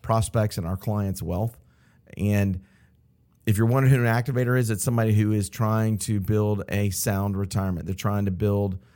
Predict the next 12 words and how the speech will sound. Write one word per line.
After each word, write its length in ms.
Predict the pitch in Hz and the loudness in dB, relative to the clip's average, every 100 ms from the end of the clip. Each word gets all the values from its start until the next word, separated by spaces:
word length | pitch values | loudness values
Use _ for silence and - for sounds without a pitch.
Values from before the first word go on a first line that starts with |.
| _ _ _ - | _ _ _ -2
a 60 | |
retirement 440 | 101 98 104 107 82 | 0 2 2 2 0
where 100 | 98 | 0
they've 120 | 98 | 0
got 220 | 101 - | 0 -2
peace 240 | 110 104 | -2 -2
of 140 | 98 87 | -4 -2
mind. 380 | 95 85 82 85 | -2 -2 -4 -4
They're 100 | 92 | -4
trying 420 | - 101 98 98 | -2 0 0 -2
to 80 | 92 | -2
build 400 | 92 104 101 | 0 0 0